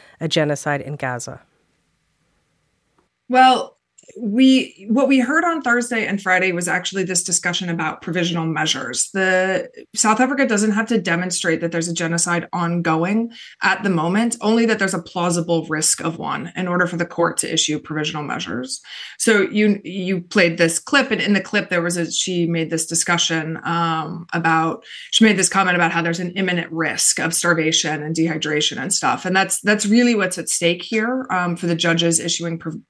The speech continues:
Speaker 2: provisional measures, whether or not there's, like, an imminent risk, um, to the Palestinians sort of having their rights violated as defined by the Genocide Convention.
Speaker 1: And so, um, in terms of the provisional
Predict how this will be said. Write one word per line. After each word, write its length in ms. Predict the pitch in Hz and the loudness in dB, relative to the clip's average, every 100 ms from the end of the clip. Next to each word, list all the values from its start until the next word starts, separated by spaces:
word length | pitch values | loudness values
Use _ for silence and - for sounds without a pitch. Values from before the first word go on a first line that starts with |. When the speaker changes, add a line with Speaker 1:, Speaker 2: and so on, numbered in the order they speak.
| _ | _
Speaker 2:
provisional 400 | 175 170 160 165 | -4 0 0 0
measures, 520 | 160 175 226 277 - | -2 -2 -2 -6 0
whether 260 | 180 175 170 | 4 6 6
or 40 | |
not 160 | 175 170 | 4 2
there's, 160 | 190 | 0
like, 120 | 180 | 0
an 100 | 180 | -4
imminent 400 | 175 175 175 175 | -2 0 0 0
risk, 480 | 165 165 151 - - _ _ _ _ _ - | -2 -2 0 -2 -4 _ _ _ _ _ -2
um, 380 | 185 175 165 160 | 2 4 4 2
to 120 | - | 0
the 80 | 170 | 0
Palestinians 1080 | 170 165 165 180 170 160 156 160 - - - _ _ _ _ | 2 2 2 0 0 -2 -2 -4 -6 -8 -20 _ _ _ _
sort 220 | - 202 | 0 4
of 100 | 190 | 4
having 300 | 185 190 175 | 4 2 4
their 100 | 170 | 2
rights 280 | 160 160 165 | 2 2 2
violated 600 | 156 147 156 147 156 151 | 0 0 0 -4 -6 -6
as 140 | 156 165 | -4 -4
defined 360 | 170 - - | -4 -4 -4
by 100 | 151 | -4
the 80 | 156 | -6
Genocide 520 | 165 160 175 - - | -4 -2 -2 -2 -4
Convention. 580 | - - - - - 202 - _ _ - - - | -6 -10 -6 -4 -6 -12 -16 _ _ -18 -16 -6
Speaker 1:
And 160 | 247 233 | 0 2
so, 340 | 285 247 226 - | 6 6 4 0
um, 300 | 220 226 214 - - _ _ _ - | 2 2 2 -4 -16 _ _ _ -12
in 200 | 170 220 | -2 0
terms 240 | 214 285 247 | 2 2 2
of 40 | |
the 80 | 240 | -4
provisional 840 | 208 190 202 208 185 170 165 - | -2 2 2 2 2 2 2 -4